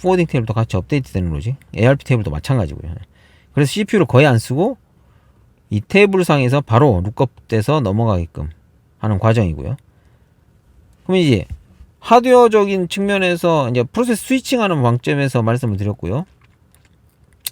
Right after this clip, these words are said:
그리고 이 메모리도 성능을 높이기 위해서 계속 기술의 진보가 이루어지는데 이 디램 같은 일반적인 메모리를 쓰다가 이것도 물론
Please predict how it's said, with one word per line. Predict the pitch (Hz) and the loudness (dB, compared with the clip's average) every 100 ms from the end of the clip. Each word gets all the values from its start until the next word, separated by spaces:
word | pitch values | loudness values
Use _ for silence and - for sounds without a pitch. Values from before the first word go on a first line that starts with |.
| - | -6
그리고 | - 180 | 0 4
이 | 139 | 2
메모리도 | 78 110 185 240 240 160 151 101 78 87 - | 2 2 4 4 2 0 0 0 -4 -10 -20
성능을 | - 160 180 180 | -8 -6 -2 -2
높이기 | 117 107 143 131 120 | -2 -4 -6 -4 -2
위해서 | 113 107 | -2 -2
계속 | 95 107 104 - _ _ _ _ _ _ - | -4 -2 -4 -6 _ _ _ _ _ _ -8
기술의 | 113 131 131 | -4 -2 -2
진보가 | 107 135 139 123 | -2 -2 0 0
이루어지는데 | 87 107 107 78 - 76 - _ _ _ _ _ - | 0 -4 -4 -6 -8 -8 -10 _ _ _ _ _ -12
이 | |
디램 | - 151 196 196 | 0 4 4 4
같은 | 170 - 143 175 - | 0 0 -2 -4 -4
일반적인 | 110 131 160 156 123 98 | -2 0 0 -2 -2 -2
메모리를 | 92 104 110 98 82 | -2 -2 -2 -4 -6
쓰다가 | - 135 117 73 69 67 _ _ _ _ - - - _ _ - _ _ _ _ - 156 | -6 -6 -6 -6 -6 -8 _ _ _ _ -18 -18 -20 _ _ -20 _ _ _ _ -14 -6
이것도 | 95 120 160 | -2 -2 0
물론 | 113 123 147 101 | 0 4 2 2